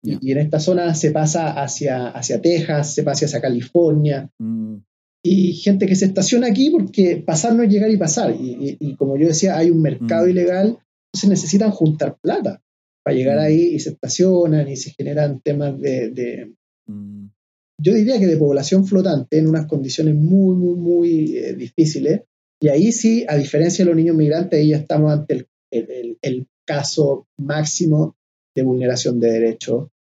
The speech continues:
Speaker 2: Mm.
Speaker 1: eh, de toda índole. Los educativos son una parte de esos derechos importantes, pero, pero sí es una situación bien, bien, bien.
Speaker 2: Oye, qué, qué ganas de, de conversar tantas cosas contigo. Y pienso en,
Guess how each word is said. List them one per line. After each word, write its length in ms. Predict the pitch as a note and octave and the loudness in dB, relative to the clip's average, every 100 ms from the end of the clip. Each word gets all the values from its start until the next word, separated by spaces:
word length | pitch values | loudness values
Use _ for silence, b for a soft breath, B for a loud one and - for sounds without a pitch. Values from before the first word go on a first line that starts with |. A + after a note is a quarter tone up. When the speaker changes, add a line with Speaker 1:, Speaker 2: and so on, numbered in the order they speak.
| - | -16
Speaker 2:
Mm. 60 | A2+ | -6
Speaker 1:
eh, 420 | A2 A2+ G#2 G2 - | -4 -4 -6 -10 -8
de 100 | C3+ B2+ | -4 0
toda 280 | G3 F3 F#3 | 0 2 2
índole. 460 | F#3 B2 G#2 G#2 | 4 2 -2 -4
Los 140 | A2 A#2+ | -2 0
educativos 560 | B2+ B2+ B2 D3 D3+ | 0 -2 0 2 2
son 420 | - D3+ C#3+ C#3 - _ _ _ | 2 0 0 -2 -10 _ _ _
una 300 | E3+ F3 D3 | 2 4 0
parte 320 | D#3 D3+ - - _ | -2 -2 -4 -8 _
de 60 | C3 | -12
esos 180 | A#2+ D3+ | -8 -8
derechos 320 | B2+ C3 B2+ C#3+ | -6 -8 -8 -10
importantes, 760 | B2+ B2+ - G3+ E3 B2 - - _ _ _ _ _ - | -10 -10 -6 -2 0 -2 -8 -20 _ _ _ _ _ -8
pero, 420 | A#2+ A#2 A2 A2+ | -4 -2 -2 -6
pero 140 | - A2+ | -6 -6
sí 140 | - | 0
es 60 | D#3+ | 0
una 120 | D3 | 0
situación 480 | C3+ A#2 - B2 A#2+ | -4 -10 -10 -10 -6
bien, 260 | C3+ C3+ | -6 -6
bien, 180 | A#2+ G#2+ | -6 -8
bien. 140 | G#2+ _ _ _ _ _ _ _ _ _ _ _ _ _ - | -12 _ _ _ _ _ _ _ _ _ _ _ _ _ -12
Speaker 2:
Oye, 100 | A#2+ | -10
qué, 240 | C3 B2+ | -10 -10
qué 140 | B2+ | -10
ganas 400 | B2 C#3 E3+ E3 | -6 -6 -6 -4
de, 400 | D3+ C3+ B2 A#2 - | -2 0 -2 -4 -10
de 140 | A2+ | -8
conversar 480 | A#2 A2+ A2 C#3+ B2 | -4 -4 -4 -8 -10
tantas 260 | C#3 C3 | -12 -12
cosas 300 | B2+ D3+ D3 | -10 -10 -10
contigo. 380 | C#3+ C#3+ D#3 D3+ | -12 -10 -8 -6
Y 80 | C3 | -6
pienso 580 | A#2 C3+ C3 C#3 B2+ A#2+ | -6 -8 -8 -8 -8 -6
en, 480 | A#2 A#2 A2 A2+ | -6 -6 -8 -10